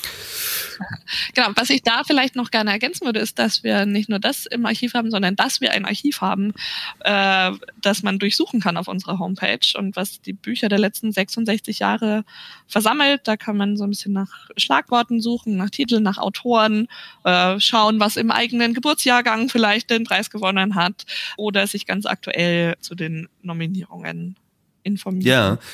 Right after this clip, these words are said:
Speaker 2: was mich wiederum nochmal zu der Frage führt, wenn ich das Feld jetzt von der anderen Seite aufrolle. Ich gehe eher unbedarft gerade zufällig in die Buchhandlung. Ich habe noch zehn Minuten Zeit und habe gerade diesen Podcast gehört. Und jetzt denke ich so,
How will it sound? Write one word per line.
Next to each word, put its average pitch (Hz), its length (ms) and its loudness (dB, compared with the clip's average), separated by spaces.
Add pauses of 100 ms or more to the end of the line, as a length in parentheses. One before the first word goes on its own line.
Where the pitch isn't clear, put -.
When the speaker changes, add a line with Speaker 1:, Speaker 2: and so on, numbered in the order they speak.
(160)
Speaker 2:
was 110 180 2
mich - 160 4
wiederum 139 320 4
nochmal 127 240 4
zu - 100 0
der 110 140 4
Frage 113 320 4
führt, 113 320 2 (220)
wenn 110 120 6
ich 113 100 4
das 113 120 2
Feld 127 180 2
jetzt 117 120 4
von 101 100 4
der 104 100 6
anderen 147 200 4
Seite 98 300 4
aufrolle. 87 420 2
Ich - 160 -2
gehe 131 400 6
eher 127 500 4
unbedarft 135 500 4
gerade 117 280 4
zufällig 147 420 2
in 139 60 6
die 131 80 4
Buchhandlung. 117 500 2
Ich 90 80 0
habe 117 140 0
noch 117 100 2
zehn 147 180 4
Minuten 131 300 4
Zeit 107 320 6
und 95 160 -4
habe 110 160 4
gerade 127 220 2
diesen 123 200 0
Podcast 98 460 0
gehört. 90 260 2
Und 95 160 -6
jetzt 117 220 -4
denke 113 180 0
ich 104 60 -4
so, 104 140 0